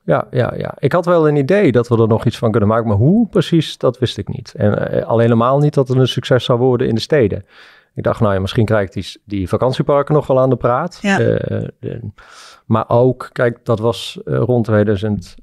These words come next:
Speaker 1: twaalf, dertien, dus financiële crisis. Dus niet alleen was het product verouderd, maar er gingen ook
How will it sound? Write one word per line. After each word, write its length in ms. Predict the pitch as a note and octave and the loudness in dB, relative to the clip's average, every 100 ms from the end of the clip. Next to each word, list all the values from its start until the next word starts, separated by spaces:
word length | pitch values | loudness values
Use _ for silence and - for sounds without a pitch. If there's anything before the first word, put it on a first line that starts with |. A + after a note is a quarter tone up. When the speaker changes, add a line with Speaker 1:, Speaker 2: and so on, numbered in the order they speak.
| - | -20
Speaker 1:
twaalf, 360 | - G#2+ G#2+ G2+ | -4 0 0 0
dertien, 400 | G#2+ G#2+ - B2+ | -2 0 0 0
dus 180 | G#2+ - | 0 -2
financiële 480 | A#2+ G2+ - G2 | 0 0 0 -2
crisis. 460 | F#2 A#2 G#2+ C#3+ - - - - _ _ | 0 -2 0 -2 -6 -18 -20 -20 _ _
Dus 160 | G#2 - | -10 -2
niet 200 | A#2 A#2 | 0 2
alleen 320 | A2 G#2+ G2 | 2 2 0
was 160 | G#2 | -2
het 100 | G#2+ | -4
product 600 | - G#2+ B2 D#3+ - - _ | -2 0 0 -2 -8 -20 _
verouderd, 720 | - A2+ F#2+ F#2+ G2 C3 - - | -4 -2 0 0 -2 -4 -8 -6
maar 260 | B2+ A2+ G#2+ | 0 2 2
er 100 | G2+ | 0
gingen 240 | C3 G#2+ | 0 2
ook 160 | A2 | 2